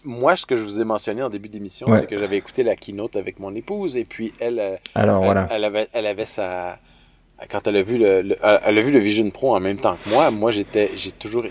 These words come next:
Speaker 1: je, je suis toujours un peu sceptique par rapport à ces produits-là. Et puis, je me dis, que, est-ce que c'est pour moi, puis des choses comme ça. Puis elle, elle est vraiment entrée dans la zone de distorsion, euh, de, d'Apple, et puis elle a complètement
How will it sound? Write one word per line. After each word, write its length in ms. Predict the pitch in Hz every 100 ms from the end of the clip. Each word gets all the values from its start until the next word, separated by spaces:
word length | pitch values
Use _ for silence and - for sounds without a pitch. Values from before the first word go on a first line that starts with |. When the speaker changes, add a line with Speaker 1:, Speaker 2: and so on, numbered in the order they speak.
| -
Speaker 1:
je, 120 | - - _ _
je 60 | -
suis 100 | -
toujours 280 | 190 190 147
un 80 | 98
peu 120 | 101
sceptique 420 | - - - 98
par 120 | 98
rapport 200 | 95 98
à 40 | 98
ces 120 | 107
produits-là. 460 | - 98 95 98 120 - - - 101
Et 80 | 101
puis, 140 | 107
je 80 | 101
me 140 | 101
dis, 300 | 92 101 101
que, 100 | 101
est-ce 180 | 92 90
que 100 | 95
c'est 140 | -
pour 160 | - 95
moi, 220 | 98 104
puis 120 | -
des 80 | 101
choses 200 | 95 107
comme 120 | 98
ça. 140 | - 127
Puis 140 | 110 104
elle, 280 | 131 151 - - - - - -
elle 140 | 98 101
est 60 |
vraiment 500 | 101 107 117 123 123 104
entrée 300 | - 120 117
dans 160 | 95
la 160 | 92 85
zone 300 | 98 110 104
de 100 | 95
distorsion, 840 | - - 117 - 113 104 107 107
euh, 360 | 98 98 98 101 143 143 113
de, 260 | 117 101 92
d'Apple, 560 | 95 202 - 117 139 135
et 80 |
puis 160 | - 98
elle 100 | 87
a 60 | - -
complètement 600 | - 131 107 120 120